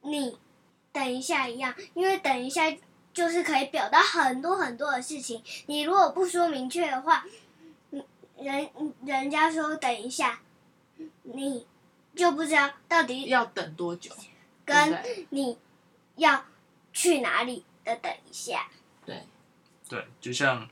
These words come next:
Speaker 3: 洗澡的等一下，
Speaker 1: 嗯。
Speaker 3: 跟买菜的等一下，
Speaker 1: 嗯。
Speaker 3: 跟吃饭的等一下，
Speaker 1: 嗯。
Speaker 3: 跟睡觉的等一下，
Speaker 1: 嗯。
Speaker 3: 其实时间都不太一样，
Speaker 1: 嗯。
Speaker 3: 对不对？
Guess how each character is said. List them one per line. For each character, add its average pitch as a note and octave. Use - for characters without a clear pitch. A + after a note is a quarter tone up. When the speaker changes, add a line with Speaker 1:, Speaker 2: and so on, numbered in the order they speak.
Speaker 3:
洗 C#3
澡 C3+
的 A#2+
等 A2
一 -
下， -
Speaker 1:
嗯。 D4
Speaker 3:
跟 D3
买 B2
菜 -
的 A#2+
等 G#2+
一 -
下， D#4+
Speaker 1:
嗯。 B3
Speaker 3:
跟 C3
吃 D3+
饭 C#3+
的 A2+
等 G2+
一 E4+
下， F#3
Speaker 1:
嗯。 -
Speaker 3:
跟 C3
睡 C3+
觉 C3+
的 A2
等 G2
一 G2+
下， -
Speaker 1:
嗯。 -
Speaker 3:
其 -
实 B2+
时 A#2+
间 A#2+
都 A#2+
不 G#2+
太 G#2
一 G2
样， -
Speaker 1:
嗯。 C#4
Speaker 3:
对 D4+
不 C#4+
对？ -